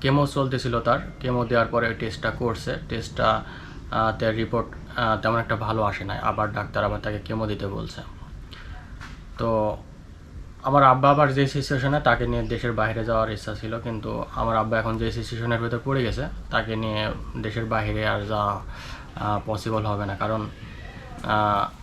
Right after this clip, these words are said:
মানে আমার ফ্যামিলির আরেকজনও খুবই অসুস্থ,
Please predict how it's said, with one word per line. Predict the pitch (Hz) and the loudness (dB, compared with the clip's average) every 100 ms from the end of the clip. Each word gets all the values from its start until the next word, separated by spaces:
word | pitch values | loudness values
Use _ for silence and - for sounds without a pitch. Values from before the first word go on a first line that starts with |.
| - | -12
মানে | - 113 110 110 | -2 2 2 4
আমার | 110 113 | 4 4
ফ্যামিলির | 113 - 127 139 | 2 0 4 6
আরেকজনও | 131 117 117 123 120 117 | 6 6 4 2 4 2
খুবই | - 120 | 0 0
অসুস্থ, | 110 92 117 - | 0 0 -6 -4